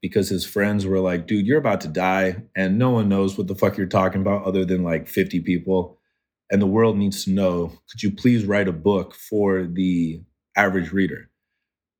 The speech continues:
And so he began to write this book. He wrote the first chapter, and then he died. And then his friends, you know, took the mantle and wrote the next, like, four chapters.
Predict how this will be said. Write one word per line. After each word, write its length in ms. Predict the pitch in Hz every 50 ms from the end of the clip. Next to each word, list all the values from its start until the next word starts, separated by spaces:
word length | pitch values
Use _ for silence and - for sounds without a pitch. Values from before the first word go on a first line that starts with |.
| _ -
And 120 | 107 110
so 220 | 110 - 107 104 98
he 140 | 95 107
began 340 | 101 95 95 87 101 101 104
to 60 | 101
write 240 | 101 104 101 104 101
this 160 | 101 98 92
book. 360 | 87 - - 95 95 95 92 -
He 140 | - 101
wrote 240 | 95 95 98 95 92
the 80 | 95 95
first 340 | - - 95 95 92 - -
chapter, 440 | - 101 92 90 90 - - 95
and 120 | 90 90 92
then 80 | 90
he 80 | 90 87
died. 600 | 80 78 87 87 87 85 85 87 85 92 98 98 - -
And 180 | 95 92 92 90
then 220 | 92 92 92 90
his 220 | 87 92 90 82
friends, 680 | - - - 95 92 92 95 95 92 92 87 - - - -
you 120 | 104 95
know, 60 | 90
took 240 | 85 - - 98 85
the 80 | - 95
mantle 560 | 90 90 90 90 90 90 - 104 95 92 90
and 160 | 90 87 85
wrote 220 | 90 90 90 85 85
the 60 | 90
next, 440 | 87 90 87 85 - - - - 95
like, 180 | 92 104 -
four 220 | - - 95 92 85
chapters. 680 | - - 95 87 85 82 - 87 82 82 82 - -